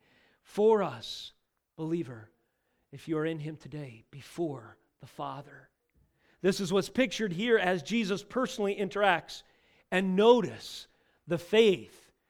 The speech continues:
that had been planted as fruitful seed in the heart of these two women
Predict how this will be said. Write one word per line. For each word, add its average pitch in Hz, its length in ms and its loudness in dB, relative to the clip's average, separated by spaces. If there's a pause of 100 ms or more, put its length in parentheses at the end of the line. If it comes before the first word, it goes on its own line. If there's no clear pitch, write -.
(160)
that 160 140 2
had 175 120 2
been 180 160 -4
planted 196 560 0
as 190 340 2
fruitful 208 600 -4
seed 165 640 -6 (240)
in 196 100 0
the 190 80 2
heart 214 340 4
of 151 140 -4
these 208 260 -2
two 208 220 -4
women 175 560 0